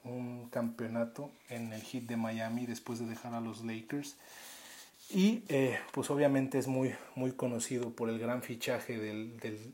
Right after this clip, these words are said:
del Big Three de LeBron James, Chris Bosh y Dwayne Wade. Entonces este, es-, este, este gerente general,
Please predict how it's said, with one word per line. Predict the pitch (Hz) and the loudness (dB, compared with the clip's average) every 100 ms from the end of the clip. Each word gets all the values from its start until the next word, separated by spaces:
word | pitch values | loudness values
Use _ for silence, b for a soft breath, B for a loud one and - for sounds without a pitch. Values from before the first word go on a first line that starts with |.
| - | -12
del | 123 110 | -8 -4
Big | 127 - | -4 -4
Three | - 120 113 | -4 0 0
de | 107 104 | 0 -2
LeBron | 107 107 113 117 | -4 0 0 2
James, | 117 110 - | 0 -4 -6
Chris | - 110 110 | -2 -2 0
Bosh | 113 107 110 | 0 0 -4
y | |
Dwayne | 110 110 110 110 | -4 -6 -6 -4
Wade. | 107 110 - B B B B B | -4 -4 -10 B B B B B
Entonces | - 135 143 156 | -2 0 4 4
este, | 147 - - | 2 -2 -6
es-, | 131 - | -6 -2
este, | 135 - 160 151 147 147 - | -2 4 8 8 8 4 0
este | 135 - - 151 143 139 139 | -2 0 2 2 4 4 2
gerente | 135 127 135 | 0 0 -2
general, | 135 123 120 127 | -2 -2 -2 -4